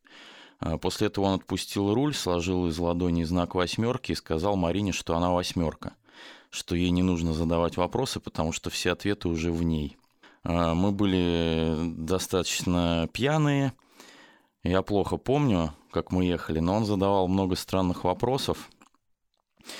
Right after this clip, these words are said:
И вообще это все выглядело как какая-то вставка из другой реальности, которая просто просочилась в наш вечер. Потом он сообщил мне, что я ключник, потому что я всех собрал.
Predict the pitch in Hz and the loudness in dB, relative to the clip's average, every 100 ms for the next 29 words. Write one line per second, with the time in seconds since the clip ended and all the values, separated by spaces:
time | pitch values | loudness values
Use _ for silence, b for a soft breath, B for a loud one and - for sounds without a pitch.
0 | B B 85 80 127 117 87 - 95 101 | B B -2 0 0 0 -2 0 0 2
1 | 95 85 80 80 - - 85 - 87 - | 2 2 2 0 -2 -2 -2 -2 -2 -2
2 | - 95 95 - 82 80 85 82 90 85 | -2 -2 -2 -2 -2 0 0 2 2 2
3 | 87 101 90 - - - - 82 82 - | 2 2 0 -4 -8 -6 -2 0 0 -2
4 | 82 - - - - 80 - 85 82 - | -6 -6 -6 -4 -2 -4 -2 -4 -4 -2
5 | 82 - 90 85 76 - - _ _ B | -2 -2 -2 -2 -2 -6 -12 _ _ B
6 | B B B B B _ _ _ - 85 | B B B B B _ _ _ -2 0
7 | 127 127 107 - 87 - 113 95 92 - | 2 2 2 0 -2 0 0 2 0 0
8 | 90 90 - 98 92 - 78 - - - | 0 0 0 0 0 -2 -6 -10 -18 -10
9 | 82 82 80 - 87 85 - 80 - 82 | -4 -2 -4 -4 -4 -4 -4 -6 -4 -2
10 | 80 71 69 | -2 -2 -6